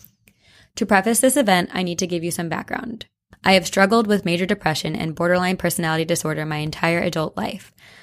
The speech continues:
I've attempted suicide on many time, many times, but have now grown to live with the urge as an unwanted, unavoidable roommate.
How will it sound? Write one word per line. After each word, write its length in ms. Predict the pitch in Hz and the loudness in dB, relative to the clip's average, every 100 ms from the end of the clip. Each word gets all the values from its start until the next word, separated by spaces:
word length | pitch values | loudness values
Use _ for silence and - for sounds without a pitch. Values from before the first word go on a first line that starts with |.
| _ | _
I've 140 | - 170 | 0 2
attempted 380 | 175 180 185 - | 2 0 0 0
suicide 460 | 180 180 185 180 | 0 2 4 4
on 140 | 175 160 | 2 0
many 340 | 165 185 - - | 0 -2 -2 -4
time, 460 | 165 160 160 175 - _ - | -2 0 -2 -6 -12 _ 2
many 240 | 180 208 | 4 4
times, 480 | 175 156 156 160 - - - _ | 4 -2 -2 -8 -14 -20 -20 _
but 100 | 180 | 2
have 100 | 185 | 2
now 260 | 175 175 190 | 4 2 4
grown 380 | 180 170 165 170 | 4 4 2 -2
to 120 | 180 | -2
live 200 | 165 156 | -2 0
with 120 | 175 | 0
the 140 | 175 - | 2 2
urge 260 | 165 160 | 2 0
as 220 | - 170 170 | -2 -2 -2
an 100 | 175 | 0
unwanted, 580 | 208 220 180 175 180 160 - | 2 2 2 0 0 0 0
unavoidable 580 | 180 170 165 160 165 | -2 0 0 0 -2
roommate. 480 | 156 165 190 202 - | -2 -4 -4 -6 -10